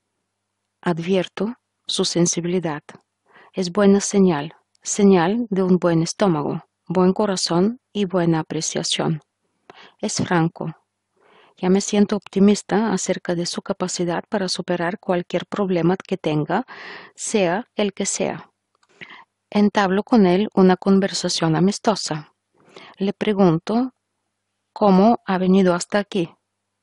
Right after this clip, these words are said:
en taxi o en metro. "En coche", dice. Probablemente no vive en la ciudad de Nueva York. "¿Dónde vive?", pregunto.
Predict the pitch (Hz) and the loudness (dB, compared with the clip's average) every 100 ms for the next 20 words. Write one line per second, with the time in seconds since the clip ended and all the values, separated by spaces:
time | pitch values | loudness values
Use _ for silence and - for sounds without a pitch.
0 | _ 196 - 240 - - 220 226 _ 220 | _ 0 2 -2 -2 -2 -2 -4 _ 2
1 | 220 208 - 127 143 - _ _ _ _ | 4 2 0 -6 -8 -10 _ _ _ _
2 | _ _ _ _ _ _ - _ 240 247 | _ _ _ _ _ _ -20 _ 0 2
3 | - 170 - - 151 - _ - 143 - | 4 2 2 -4 -4 -10 _ -10 -8 -10
4 | - 160 _ _ _ _ _ _ _ _ | -12 -14 _ _ _ _ _ _ _ _
5 | _ - _ - - - _ - 196 233 | _ -20 _ -20 -20 -20 _ -10 -2 0
6 | 233 220 226 214 - 220 208 196 185 185 | 2 4 4 2 2 4 4 0 0 2
7 | 175 170 - 165 143 160 156 175 185 202 | 2 0 -4 -4 -4 -2 0 2 0 -2
8 | 160 - - - _ _ _ _ _ _ | -6 -8 -18 -20 _ _ _ _ _ _
9 | _ - _ _ _ _ - 208 233 226 | _ -20 _ _ _ _ -4 4 6 6
10 | 233 294 170 - 139 143 135 127 - 147 | 6 4 2 -2 -4 -2 -4 -2 -8 -8